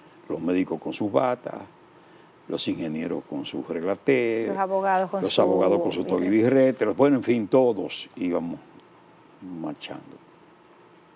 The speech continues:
Speaker 1: Se produce una, eso fue en el Conde peatonal, nosotros no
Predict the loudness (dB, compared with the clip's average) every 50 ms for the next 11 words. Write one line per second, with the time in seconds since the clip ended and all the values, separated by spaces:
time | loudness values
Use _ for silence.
0 | -20 -20 -20 -20 -20 -20 -20 -20 -20 -20 -20 -20 -20 -20 -20 -20 -20 -20 -20 -20
1 | _ _ _ _ -18 -10 -4 -4 -4 -2 0 0 2 2 2 2 0 0 0 -2
2 | -4 -4 -6 -6 -6 -6 -6 -4 -2 -2 0 0 0 0 0 0 0 0 0 -2
3 | -2 -2 -2 -4 -4 -2 -4 -4 -4 -2 -2 -2 0 -2 -2 0 0 0 -2 -2